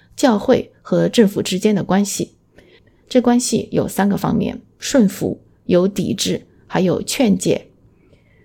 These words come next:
在今天的这个节目当中，我会和大家先分享前面两点：顺服政府和抵制政府。在下一期节目中呢，我会和大家来分享一下，作为一名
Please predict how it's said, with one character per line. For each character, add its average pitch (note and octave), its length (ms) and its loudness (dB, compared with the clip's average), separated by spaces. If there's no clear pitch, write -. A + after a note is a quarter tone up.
在 D4 160 0
今 D#4 180 0
天 D#4+ 140 -2
的 C#4 100 2
这 G#3+ 140 2
个 E3+ 100 0
节 - 180 0
目 D#3+ 120 0
当 - 180 0
中， - 300 -4
我 - 100 -6
会 G#3+ 140 2
和 F#3+ 160 0
大 F#3+ 140 0
家 F#3 200 0
先 G#3 220 2
分 A#3 180 2
享 - 280 -4
前 - 180 -2
面 F#3+ 100 2
两 F3 220 0
点： D3 240 -6
顺 C4 260 4
服 F3 160 0
政 F3 180 0
府 - 360 -8
和 F#3 260 0
抵 G3 240 -6
制 G3 180 -4
政 - 200 -2
府。 - 260 -10
在 C#4 200 -4
下 C4+ 240 0
一 - 20 0
期 G#3 160 -2
节 E3 160 0
目 E3+ 100 0
中 E3 260 0
呢， G3 180 0
我 - 80 2
会 F#3+ 160 2
和 E3+ 200 0
大 F3 140 0
家 E3 140 0
来 E3 120 0
分 G#3+ 220 4
享 - 180 0
一 F#3+ 80 -4
下， - 300 -4
作 C#4 160 4
为 A#3 100 8
一 A3+ 160 4
名 G3 340 4